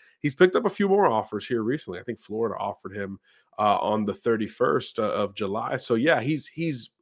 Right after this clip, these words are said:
increasing, uh, his options there. Uh, has only taken a couple official visits. He's got some room to take some more during the season. So if he wants to further vet some of the new options that are in on him, uh, he can do so during the season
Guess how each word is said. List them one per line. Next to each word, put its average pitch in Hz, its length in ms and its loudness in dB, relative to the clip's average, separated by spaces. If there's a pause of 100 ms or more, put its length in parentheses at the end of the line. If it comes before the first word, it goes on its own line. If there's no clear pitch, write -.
(140)
increasing, 190 800 2 (380)
uh, 127 120 4
his 139 180 4
options 135 520 0
there. 151 420 6
Uh, 101 260 0
has 120 180 -2
only 196 160 4
taken 180 280 0
a 165 40 2
couple 165 320 2
official 143 360 -2
visits. 139 380 -2
He's 110 140 -6
got 117 260 0
some 113 260 0
room 135 500 4 (320)
to 127 120 -2
take 135 260 -2
some 123 200 2
more 123 280 6
during 120 360 2
the 107 60 -2
season. 131 380 -4
So 110 200 0
if 110 160 0
he 120 80 -4
wants 123 340 -2
to 110 80 -6
further 120 640 0
vet 120 480 0 (380)
some 139 160 -2
of 117 80 2
the 117 40 0
new 123 140 6
options 123 460 2
that 110 120 4
are 107 200 4
in 123 220 2
on 135 300 2
him, 110 400 -2
uh, 104 160 -2
he 113 200 -4
can 107 180 -8
do 113 180 0
so 110 280 -2
during 107 360 0
the 95 80 -6
season 110 520 -4